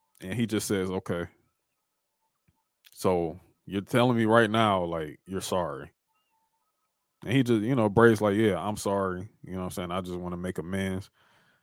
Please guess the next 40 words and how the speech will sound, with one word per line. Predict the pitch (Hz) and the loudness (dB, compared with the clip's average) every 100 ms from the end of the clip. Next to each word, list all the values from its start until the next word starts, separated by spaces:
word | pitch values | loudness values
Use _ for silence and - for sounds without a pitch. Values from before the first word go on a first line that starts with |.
| _ _ - | _ _ 0
L | 98 | 2
A | |
Knight | 98 101 | 2 0
like, | 90 85 | 0 -2
"All | 92 92 | 0 2
right, | 90 82 | 2 0
it's | 85 90 | -2 -6
cool." | - 90 | -4 -4
Then | 87 117 | 2 4
he | |
slaps | 151 - 120 95 | 4 6 6 4
the | 95 | 0
dog | 82 90 117 113 107 | -4 4 8 8 4
shit | - - 131 98 85 _ _ - | -2 -2 0 0 -4 _ _ -14
out | 95 104 | -8 0
of, | |
<laughs> | 165 - - | 0 2 6
out | 196 175 | 6 6
of | 143 | 0
Bray, | 160 160 156 139 139 - - | 2 4 6 4 2 -4 -6
and | 139 | 4
then | 165 151 | 6 8
he | 165 | 6
runs | 135 160 156 139 | 6 6 6 4
out | 151 - | 2 2
the | 143 - - | -4 -4 -4
<laughs> | 185 - | -4 0
ring. | 160 143 - 151 _ _ - - | -2 -4 -8 -12 _ _ -10 -2
He's | 180 | 2
like, | 117 | 4
"All | 110 | 8
right, | 175 143 | 10 8
we're | 120 147 | 4 -4
square. | - 175 185 139 120 _ _ _ _ _ _ _ _ | 4 6 6 4 0 _ _ _ _ _ _ _ _
That | 92 | -6
means | 113 185 | 0 0
we | 156 | 0
square. | 180 175 180 131 117 - _ _ - | 0 2 4 2 -2 -10 _ _ -12
We're | 113 | -4
good." | 139 147 110 85 | 2 4 2 -2